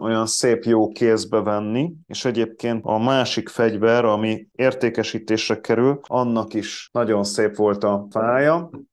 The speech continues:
Viszonylag egyszerű, C N C megmunkált és talán kézzel illesztett fafém találkozásról tudunk beszélni. Na de nézzük meg a,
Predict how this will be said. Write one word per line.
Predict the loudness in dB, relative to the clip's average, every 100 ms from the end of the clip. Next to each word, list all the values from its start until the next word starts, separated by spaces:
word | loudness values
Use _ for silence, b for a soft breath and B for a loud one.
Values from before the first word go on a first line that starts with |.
| _
Viszonylag | -4 0 0 2 2
egyszerű, | 2 0 0 2 4 4 2 -4 -18 _
C | 0
N | 2 2 -2
C | -2
megmunkált | -2 0 0 0 0 0 0 0 0
és | -4
talán | 0 0 0 -2
kézzel | 0 2 2 2 4 4 2 -4
illesztett | -4 -2 -2 -4 -2 0 0 -4 _ 0 0 -4 _
fafém | 0 0 2 0 0
találkozásról | 0 2 2 0 -2 0 0 -2 -2 2 2 0
tudunk | -2 -2 -2
beszélni. | 0 -2 -2 0 0 2 0 -4 -8 -14
Na | -8
de | -4
nézzük | -2 -2 -4 -6 -4
meg | -2 0
a, | -2